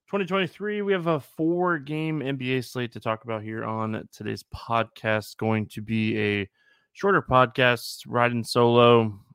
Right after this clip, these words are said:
only four-game slate. So quick breakdown of these games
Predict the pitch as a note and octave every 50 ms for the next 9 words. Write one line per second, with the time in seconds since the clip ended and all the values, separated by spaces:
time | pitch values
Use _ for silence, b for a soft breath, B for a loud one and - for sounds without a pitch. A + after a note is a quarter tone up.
0 | _ - - B2 B2+ B2+ A#2+ A#2 A2 G2+ - B2 A#2 G#2+ A#2 A2 A2 G2 - -
1 | - G#2+ G#2+ G#2+ G#2+ F#2 - - - - G#2+ G#2 G2+ G2 F#2+ F#2+ - _ _ _
2 | - D3+ E3+ - _ _ - A2+ A2+ A2+ - - A2+ A2+ A2+ A2+ A2+ A2 A2 G#2+
3 | G#2 G#2 A2 A2 G#2+ G2 - - - D3 D3+ D#3+ D#3+ D#3 D3 C3 - -